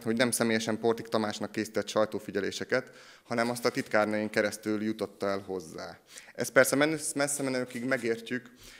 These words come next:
hiszen, ö, mégiscsak vállalhatatlan lenne, ha Juhász Péternek kellett volna a börtönbe bemenni ahhoz, hogy Portik Tamásnak bevigye a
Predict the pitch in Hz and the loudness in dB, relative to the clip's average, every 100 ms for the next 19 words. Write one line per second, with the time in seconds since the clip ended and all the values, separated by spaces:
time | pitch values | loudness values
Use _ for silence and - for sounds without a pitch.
0 | - - 120 - - 120 117 117 120 120 | -20 -8 -4 -2 6 8 8 6 6 6
1 | 120 123 127 110 113 - 110 101 110 117 | 4 6 6 4 2 2 0 2 6 6
2 | 107 104 101 101 - 104 110 107 110 117 | 6 2 -2 -4 -4 -2 -2 -2 -2 -2
3 | - - - - - 110 110 110 - - | -6 -20 -20 -20 0 6 6 4 -6 -20
4 | _ _ 120 117 107 - 120 113 107 107 | _ _ 2 4 4 2 2 2 4 2
5 | 107 - 107 107 107 107 107 101 101 - | 2 2 2 2 -2 0 0 0 -2 -4
6 | 98 98 104 98 95 101 95 - - 101 | -4 -2 -2 -6 -8 -8 -8 -12 -6 -6
7 | 95 - 101 98 - - 98 95 95 98 | -6 -6 -6 -4 -8 -6 -4 -4 -4 -4
8 | 92 | -4